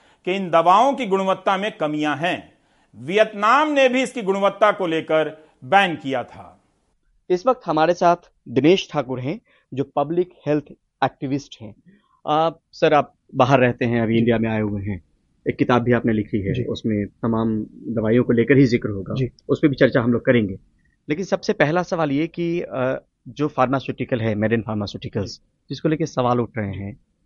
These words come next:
Speaker 2: और देश की साख पर भी सवाल उठ रहे हैं, उसको लेके पहले से क्या रिकॉर्ड है जो आपने, अ,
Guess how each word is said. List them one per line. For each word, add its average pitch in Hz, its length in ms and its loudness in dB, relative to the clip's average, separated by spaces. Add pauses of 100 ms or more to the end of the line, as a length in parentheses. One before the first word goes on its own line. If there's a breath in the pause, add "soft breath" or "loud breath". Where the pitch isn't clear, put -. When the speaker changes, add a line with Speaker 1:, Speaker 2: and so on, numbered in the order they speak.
(220)
Speaker 2:
और 151 120 4
देश 170 260 4
की 208 100 0
साख 165 380 0
पर 180 100 2
भी 180 80 2
सवाल 110 280 -2
उठ 98 220 -10
रहे 101 80 -8
हैं, 110 240 -18 (540)
उसको 220 260 0
लेके 277 220 0
पहले 214 420 2
से 254 120 -4
क्या 214 200 0
रिकॉर्ड 160 360 2
है 139 80 -2
जो 131 100 0
आपने, 131 340 -2 (200)
अ, 120 260 -10